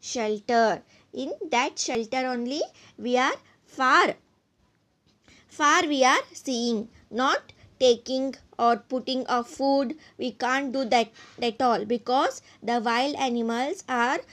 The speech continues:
don't know how to use to men and may attack them. Understood? Yes, these animals are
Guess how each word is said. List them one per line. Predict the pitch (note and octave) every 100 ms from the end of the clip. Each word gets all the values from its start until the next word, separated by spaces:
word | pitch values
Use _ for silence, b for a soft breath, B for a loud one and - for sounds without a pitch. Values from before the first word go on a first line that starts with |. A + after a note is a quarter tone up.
| B B
don't | F#3+ C4+ D#4 F#4+
know | D4 D4
how | F4+ D#4 C4 D4
to | D#4 D#4
use | C4+ C4 - -
to | C4 B3
men | A#3+ A3+ A#3 A#3 -
and | A#3 A#3 A#3+
may | B3
attack | - A3+ A#3 A3 G#3
them. | G3 G3 B3 F#3+ E3 _ _ A3+
Understood? | G#3+ A#3 - - F#4+ C#4+ - B B -
Yes, | A3 G3 - B B -
these | D4 F#4+ -
animals | B3 B3 B3 A#3+ A#3+ B3
are | A#3+ C4+